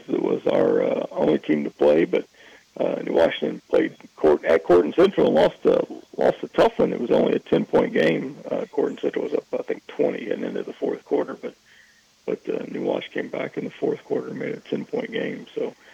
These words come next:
that's a good sign, uh, of Coach Holloway and her team. But, uh, you know, uh, I think there's three or four teams that play on Thursday night,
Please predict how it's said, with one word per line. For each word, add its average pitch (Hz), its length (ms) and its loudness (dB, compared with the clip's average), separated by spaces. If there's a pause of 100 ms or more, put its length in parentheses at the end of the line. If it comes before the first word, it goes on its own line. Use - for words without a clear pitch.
(320)
that's - 200 -12
a - 40 -20
good - 160 -14 (100)
sign, - 260 -8 (320)
uh, - 40 -18
of - 400 -20
Coach - 260 -14
Holloway - 340 -8
and - 100 -12
her - 100 -12
team. - 420 -14
But, - 240 -12
uh, - 180 -6 (640)
you - 100 -12
know, - 360 -4
uh, 50 160 -4
I - 40 -8
think - 240 -2
there's 143 200 -2 (180)
three - 180 0
or 73 100 -4
four 76 300 -6 (180)
teams - 340 -14
that - 140 -20
play - 260 -12
on - 160 -20
Thursday - 480 -16
night, 147 300 -20